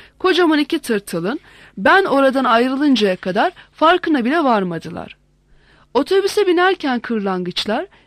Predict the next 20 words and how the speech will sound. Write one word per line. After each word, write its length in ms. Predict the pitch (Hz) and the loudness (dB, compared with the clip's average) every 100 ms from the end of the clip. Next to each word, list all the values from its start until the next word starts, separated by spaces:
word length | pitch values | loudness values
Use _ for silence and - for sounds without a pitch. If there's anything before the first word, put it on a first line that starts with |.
| _ | _
Keçiören 540 | 269 294 392 370 320 277 | -4 -2 0 2 0 0
havalarında 680 | 247 226 208 190 190 262 | -2 -2 -2 -2 -4 -6
çoktan 500 | - 277 - 320 302 | -6 -8 -4 -2 0
başladıkları 640 | 226 214 214 196 - 202 196 | -2 -2 -4 -4 -6 -4 -4
koşmaca 520 | - 240 254 247 254 | -4 -4 -4 -4 -2
oyunlarına 580 | 233 185 180 170 226 339 - - - | -2 -2 -2 -4 -4 -6 -12 -20 -10
çılgınca 560 | - 330 339 415 349 269 | -2 2 4 2 2 0
devam 380 | 262 240 214 | 2 2 0
ediyorlardı. 800 | 180 165 170 160 160 160 165 165 - - - - | -2 -4 -6 -6 -8 -8 -8 -12 -14 -20 -20 -8
Bu 140 | 233 339 | 0 2
ne 140 | 453 392 | 2 2
güzel, 420 | 277 208 185 196 _ - - | 0 0 -4 -4 _ -16 -4
ne 220 | 262 415 | 2 2
gün 300 | 392 302 226 | 4 4 4
güzel 440 | 240 226 302 302 | 0 0 2 2
dünyaydı 600 | 214 208 185 180 170 170 165 | 0 -2 -4 -4 -6 -8 -10
böyle. 360 | 156 156 165 - _ _ _ _ | -10 -12 -16 -18 _ _ _ _
Ferahlayan 800 | - 240 285 302 311 311 349 370 | 0 4 4 4 2 2 2 2
gök 300 | 233 196 - | 2 -2 -4
memnun, 460 | 196 180 170 214 | -6 -4 -4 -4